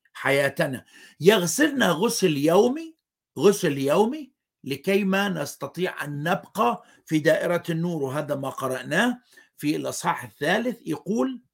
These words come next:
اسمعني، في العدد أربعة: "ولكن حين ظهر لطف الله مخلصنا"، لطف مخلصنا الله وإحسانه، "لا بأعمال في بر عملناها نحن،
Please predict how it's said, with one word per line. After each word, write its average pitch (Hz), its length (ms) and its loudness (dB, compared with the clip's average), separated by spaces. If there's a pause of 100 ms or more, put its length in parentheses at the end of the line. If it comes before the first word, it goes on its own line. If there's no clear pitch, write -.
اسمعني، 208 640 -6
في 151 80 -10
العدد 131 380 -2
أربعة: 220 580 2 (500)
"ولكن 185 680 6
حين 165 600 -4
ظهر 165 540 4
لطف 180 440 0
الله 156 580 0
مخلصنا"، 143 1040 -6 (180)
لطف 151 280 -4
مخلصنا 139 580 -4
الله 139 180 -2
وإحسانه، 170 800 -2 (340)
"لا 220 200 2
بأعمال 160 720 0
في 139 180 -8
بر 139 400 -4
عملناها 131 640 -4
نحن، 185 440 -4